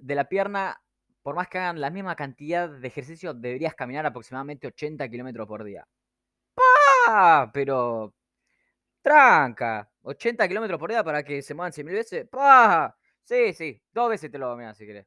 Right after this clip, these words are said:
Va, no, sí, siete veces porque tiene que ser durante el día, ¿no? Bah. A ver, pará. Este,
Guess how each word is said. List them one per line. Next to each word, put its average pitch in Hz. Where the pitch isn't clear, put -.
Va, 120
no, 107
sí, 107
siete 110
veces 113
porque 95
tiene 101
que 98
ser 98
durante 85
el 95
día, 98
¿no? 101
Bah. -
A -
ver, 156
pará. 127
Este, 135